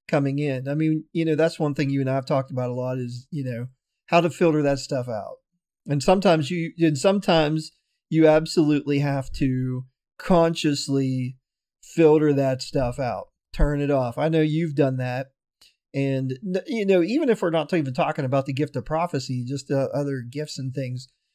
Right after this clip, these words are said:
we really have to practice filtering that stuff out sometimes, really discerning between what are good sources of information and what are not. And,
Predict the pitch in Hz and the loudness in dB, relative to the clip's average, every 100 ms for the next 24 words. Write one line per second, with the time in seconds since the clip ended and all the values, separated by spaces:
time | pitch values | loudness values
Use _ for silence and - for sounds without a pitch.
0 | _ _ - _ - 165 185 165 190 220 | _ _ -20 _ -4 2 2 4 4 4
1 | 202 196 165 - - 147 143 143 170 - | 4 -2 -2 -6 0 2 2 0 -4 -6
2 | - 147 139 143 135 135 127 - - 131 | 0 0 2 -2 -4 -4 -6 -6 0 0
3 | 131 165 180 - - - 151 135 131 143 | 2 2 2 -2 -8 0 0 0 -4 -6
4 | 127 120 139 - _ _ _ - 143 160 | -4 -6 -10 -14 _ _ _ -2 4 6
5 | 147 143 - 160 147 147 135 135 131 143 | 6 2 0 0 0 -2 -2 -4 -2 -4
6 | 135 131 131 123 143 127 123 123 156 147 | -2 -4 -4 -2 -2 -2 -4 0 0 0
7 | - 143 139 139 131 127 135 151 131 131 | -2 -2 -2 -2 -2 -2 -2 -2 -4 -4
8 | 131 139 135 131 127 120 117 117 117 - | -6 -6 -6 -6 -6 -8 -10 -12 -14 -16
9 | _ _ _ _ 123 123 120 120 | _ _ _ _ -6 -6 -6 -8